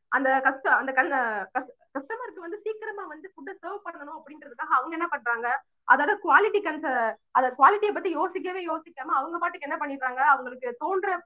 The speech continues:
இதெல்லாம் இது பண்ணிட்டு அந்த டைமுக்கு கொண்டு போய் அவங்களுக்கு சேருதா அப்படின்ற ஒரு, ஒரு விஷயத்தை மட்டும்தான் மனசுல வச்சுட்டு என்ன பண்றாங்க அப்படின்னா, அவங்களுக்கு என்னென்ன, எதுல எதுல எல்லாம் அடல்ட்ரேட் பண்ண முடியுமோ எல்லாத்தையும் அடல்ட்ரேட் பண்ணி, அடல்ட்ரேட் பண்ணிடுறாங்க.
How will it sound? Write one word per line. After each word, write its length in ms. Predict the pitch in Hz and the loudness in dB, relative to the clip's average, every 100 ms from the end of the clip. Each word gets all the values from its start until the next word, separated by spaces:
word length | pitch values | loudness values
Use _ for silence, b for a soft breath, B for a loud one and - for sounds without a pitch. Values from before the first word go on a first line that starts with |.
| - | -10
இதெல்லாம் 320 | 269 339 339 | -4 -2 -2
இது 100 | 339 | -2
பண்ணிட்டு 380 | 330 294 277 453 - b | -4 -4 -4 -6 -6 b
அந்த 240 | 262 240 254 | -4 2 4
டைமுக்கு 420 | - 587 554 523 | 4 2 0 0
கொண்டு 220 | 403 370 | 0 -2
போய் 220 | 392 403 415 | 0 2 4
அவங்களுக்கு 460 | 370 320 302 - | 2 0 -6 -6
சேருதா 280 | 339 320 285 | -6 2 6
அப்படின்ற 600 | 262 - 349 359 370 330 | 6 4 -4 -2 -2 -2
ஒரு, 440 | 294 240 226 220 - _ _ _ | -2 -4 -4 -8 -14 _ _ _
ஒரு 220 | 254 254 | -12 -12
விஷயத்தை 340 | 302 403 392 | -10 -12 -10
மட்டும்தான் 320 | 294 311 392 320 | -10 -8 -4 0
மனசுல 340 | 302 349 330 | 0 -2 -6
வச்சுட்டு 260 | 269 - 285 | -6 -8 -2
என்ன 120 | 330 | -2
பண்றாங்க 380 | 302 269 254 247 | -2 -4 -2 -2
அப்படின்னா, 340 | 226 214 240 415 - _ _ | -4 -4 0 0 -4 _ _
அவங்களுக்கு 680 | 269 370 415 403 403 392 339 | 8 8 6 2 2 0 0
என்னென்ன, 340 | 320 427 440 | 0 0 2
எதுல 280 | 269 381 440 480 | 2 6 6 6
எதுல 100 | 403 | 4
எல்லாம் 260 | 339 392 392 | 4 4 4
அடல்ட்ரேட் 440 | 381 349 381 370 | 2 -4 -6 -6
பண்ண 160 | - 302 | -6 -4
முடியுமோ 420 | 277 277 370 392 | -4 -2 4 4
எல்லாத்தையும் 520 | 220 240 339 320 403 359 | 4 0 2 2 2 0
அடல்ட்ரேட் 380 | 302 - 311 | 0 -6 -6
பண்ணி, 220 | 262 240 220 | -2 -2 -2
அடல்ட்ரேட் 520 | - 285 302 311 - | -2 -2 -4 -6 -4
பண்ணிடுறாங்க. 440 | 247 294 240 208 | -2 -2 -4 -6